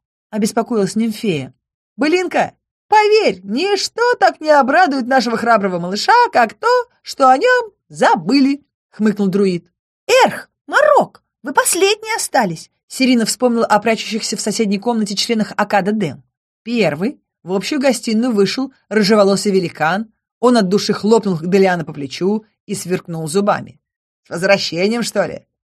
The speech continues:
Идущий за ним Марок настороженно осмотрелся. "Рад всех видеть, а тех, кого не вижу и видеть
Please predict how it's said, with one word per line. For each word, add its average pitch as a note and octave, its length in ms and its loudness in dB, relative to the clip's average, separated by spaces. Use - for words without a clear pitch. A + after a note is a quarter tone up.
Идущий D#3 500 -6
за E3 140 -2
ним F3 180 -4
Марок E3 460 -2
настороженно G3 720 -2
осмотрелся. F3+ 760 -8
"Рад A#3 320 4
всех G#3 320 -2
видеть, A3 320 0
а G#3+ 240 6
тех, B3+ 280 0
кого G#3 480 2
не G3 320 2
вижу C#4+ 320 2
и A3 360 2
видеть B3 400 0